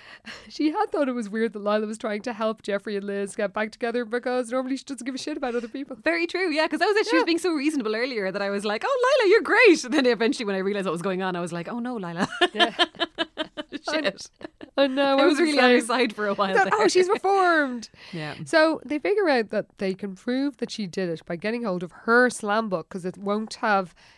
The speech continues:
Speaker 1: um, it'll be the only one, 'cause everyone just writes in other
Speaker 2: Yeah.
Speaker 1: people's books.
Speaker 2: That's right. So they reckon that if it's,
Speaker 1: No
Speaker 2: if
Speaker 1: one writes in their own, basically.
Speaker 2: Yeah, so if, if, if Jeffrey and Olivia are listed in everybody else's book except Lila's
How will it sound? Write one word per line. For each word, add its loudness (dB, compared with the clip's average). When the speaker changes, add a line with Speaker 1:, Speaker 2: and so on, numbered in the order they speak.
Speaker 1:
um, -2
it'll -2
be -4
the 0
only -2
one, -2
'cause -8
everyone -4
just -8
writes 0
in -4
other -2
Speaker 2:
Yeah. -2
Speaker 1:
people's -4
books. -4
Speaker 2:
That's -6
right. -4
So -12
they -6
reckon -4
that -10
if -12
it's, -14
Speaker 1:
No 2
Speaker 2:
if 4
Speaker 1:
one 2
writes 4
in -2
their 0
own, -2
basically. -4
Speaker 2:
Yeah, -2
so -8
if, -6
if, -12
if -16
Jeffrey -8
and -10
Olivia -6
are -10
listed -8
in -8
everybody -6
else's -8
book -12
except -10
Lila's -10